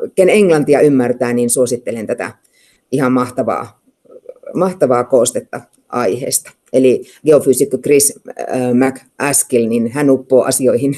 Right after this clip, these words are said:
<laughs> vähintään yhtä syvälle kuin minä, niin hän on tehnyt ihan loistavan haastatteluvideon, missä hän ihan näitä, ketkä on tutkinut tätä aihetta, niin haastattelee heitä suoraan ja käy paljon kirjallisuutta läpi. Mut hauskalla tavalla.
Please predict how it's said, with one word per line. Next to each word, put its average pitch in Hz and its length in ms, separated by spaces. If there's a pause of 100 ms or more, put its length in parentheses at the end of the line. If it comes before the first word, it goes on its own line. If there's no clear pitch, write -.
<laughs> - 60
vähintään - 460
yhtä 147 220
syvälle 143 320
kuin 139 240
minä, 127 340
niin - 160 (480)
hän 135 100
on 123 120
tehnyt 117 240
ihan 120 200
loistavan 117 540
haastatteluvideon, - 1300
missä 92 240
hän - 280 (960)
ihan 143 160
näitä, 131 260 (120)
ketkä 143 240
on 156 80
tutkinut 165 380
tätä 127 240
aihetta, 117 340
niin 123 100
haastattelee 123 500
heitä 123 200
suoraan 123 460
ja - 120 (120)
käy 127 180
paljon 123 300
kirjallisuutta - 680
läpi. - 260 (680)
Mut 147 120
hauskalla 147 480
tavalla. - 300